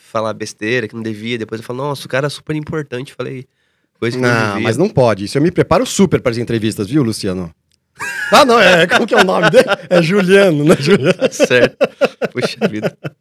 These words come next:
Speaker 1: O cara sa-, nome, sabe o nome de todos os atores de Hollywood. Não sabe o nome.
Speaker 2: É, é Juliano
Speaker 1: Tá bom.
Speaker 2: Intestino, né? Como que é o nome? O nome inteiro, o nome completo, né?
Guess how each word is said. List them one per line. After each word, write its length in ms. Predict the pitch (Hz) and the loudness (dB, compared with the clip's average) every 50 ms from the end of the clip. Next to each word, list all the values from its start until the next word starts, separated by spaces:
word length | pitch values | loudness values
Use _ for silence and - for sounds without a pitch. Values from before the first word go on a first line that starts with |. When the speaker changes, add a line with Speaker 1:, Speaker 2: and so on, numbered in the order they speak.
| - - _ - | -18 -18 _ -14
Speaker 1:
O 40 | 147 - | -16 -8
cara 160 | _ 120 117 | _ 0 0
sa-, 240 | 123 - - 131 - | 2 4 4 4 4
nome, 320 | 226 208 170 151 139 147 - | 4 2 2 2 0 0 -4
sabe 300 | - - - 139 160 175 | -4 0 2 2 2 2
o 40 | 165 | 2
nome 180 | 170 185 185 | 2 2 0
de 60 | 170 | -2
todos 340 | - - - 185 214 208 180 | 0 4 6 6 6 6 4
os 20 | 175 | 2
atores 320 | 160 151 - 156 156 156 | 0 2 0 0 0 2
de 60 | 147 - | 2 2
Hollywood. 380 | 147 139 135 127 131 143 156 330 | 2 4 4 4 2 4 4 2
Não 760 | 233 - - 247 180 - - 202 208 190 143 123 127 127 127 | 0 0 0 -4 -6 -6 -6 -6 -4 -4 -2 -4 -4 -6 -8
sabe 160 | 123 - 139 | -6 -2 0
o 40 | 139 | 2
nome. 120 | 139 139 139 | 2 2 4
Speaker 2:
É, 420 | 139 139 135 127 123 120 113 113 | 4 4 4 2 2 0 -2 -2
é 40 | 117 | -2
Juliano 240 | 107 127 127 117 156 | -2 -2 2 4 4
Speaker 1:
Tá 80 | 170 180 | 4 6
bom. 60 | 175 | 4
Speaker 2:
Intestino, 680 | 165 147 139 - 131 - - - 180 175 151 135 131 | 4 2 0 -4 -8 -8 -4 0 2 2 4 4 4
né? 180 | 131 139 147 143 | 4 4 4 4
Como 260 | - 202 147 165 170 | 4 4 2 2 2
que 80 | - | 2
é 60 | 190 147 | 2 2
o 80 | 165 | 2
nome? 300 | 170 175 226 185 170 151 | 4 6 6 6 6 4
O 40 | 170 | 2
nome 220 | 214 196 185 190 | 2 4 4 2
inteiro, 240 | 180 185 214 196 196 | 2 2 2 2 0
o 40 | 185 | 0
nome 200 | 185 185 196 208 | 0 0 0 0
completo, 680 | 202 - 190 180 170 - 180 175 175 170 160 - - 156 | -2 -2 -2 -2 0 0 2 2 2 2 0 -2 -2 0
né? 100 | 160 208 | 2 2